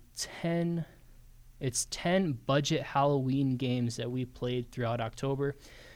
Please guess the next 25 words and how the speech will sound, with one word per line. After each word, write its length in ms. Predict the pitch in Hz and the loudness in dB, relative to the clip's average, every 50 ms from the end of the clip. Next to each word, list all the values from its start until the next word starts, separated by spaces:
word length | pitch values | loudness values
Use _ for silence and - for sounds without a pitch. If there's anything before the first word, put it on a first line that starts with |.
| - - - | -20 -16 -4
So 140 | - 180 170 | 0 2 4
I 20 | |
worked 220 | 170 180 165 - | 4 2 2 0
with 120 | 170 156 - | -2 -4 -2
him 180 | - 165 160 | -2 0 0
about 340 | 156 147 139 139 139 143 - | 0 0 0 0 0 0 0
that. 180 | - 147 139 135 | -2 -2 -2 -2
We've 140 | 139 131 - | -2 -2 0
got 160 | 170 151 - | 0 0 0
some 160 | - 151 131 | 0 -2 -2
great 280 | 123 123 123 135 139 127 | 0 0 0 2 2 0
additions. 500 | 117 123 120 - - 143 131 131 127 127 | 0 -2 -2 -4 -2 -2 -4 -2 -2 0
We 100 | 131 135 | 2 2
actually 260 | 143 - - 160 156 | 2 2 0 -2 -2
will 80 | 156 | 0
be 120 | 147 143 135 | -2 -2 -4
talking 400 | - - 131 135 - - 135 127 | -2 -2 -2 -2 0 -2 -2 0
a 40 | 123 | 0
little 200 | 127 127 131 131 | 0 0 0 0
bit 160 | 131 117 117 | -2 -2 -2
more 360 | 113 113 113 113 120 123 - - | -2 0 0 0 0 0 -2 -4
about 340 | 113 113 117 113 - - - | -4 -2 -2 -2 -2 -4 -6
Scorn 540 | - - - 110 113 117 117 120 123 120 - - - - - - - - - | -8 -6 -4 -4 -2 -2 -2 -4 -4 -6 -10 -14 -20 -20 -20 -20 -20 -14 -8
on 280 | 123 123 127 131 139 147 | -4 -2 -2 -2 -2 -2
there. 320 | 151 151 160 165 170 - | -2 -2 -4 -6 -6 -10